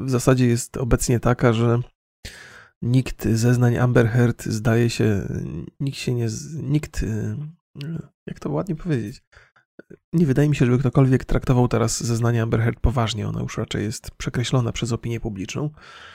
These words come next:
I chyba wynik tego, tego, tego, tego, mm, tej sprawy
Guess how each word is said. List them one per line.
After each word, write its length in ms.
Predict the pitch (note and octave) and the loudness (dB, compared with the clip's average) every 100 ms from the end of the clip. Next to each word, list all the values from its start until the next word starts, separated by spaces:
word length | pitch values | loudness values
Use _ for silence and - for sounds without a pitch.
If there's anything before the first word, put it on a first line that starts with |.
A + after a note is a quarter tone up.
| - _ - | -20 _ -4
I 40 | |
chyba 400 | D3 D3 C#3+ B2+ | 0 2 4 2
wynik 300 | B2 D3 C3 | 0 -2 -2
tego, 320 | C3 A2+ A#2 A#2+ _ _ _ _ _ _ _ - - | -2 0 0 -2 _ _ _ _ _ _ _ -18 0
tego, 340 | C#3+ B2+ B2 | 2 4 0
tego, 460 | C#3+ A#2 A#2 B2 - | -2 -2 0 -2 -4
tego, 460 | D3 A2+ A2+ A#2+ A#2 - | -6 -6 -4 -4 -6 -8
mm, 480 | - - B1+ - B2 - _ - - - - - | -10 -8 -6 -6 -8 -12 _ -20 -20 -20 -20 -4
tej 160 | C#3 | -2
sprawy 640 | B2+ D3 B2+ B2 A#2+ A#2+ | 2 4 6 6 6 4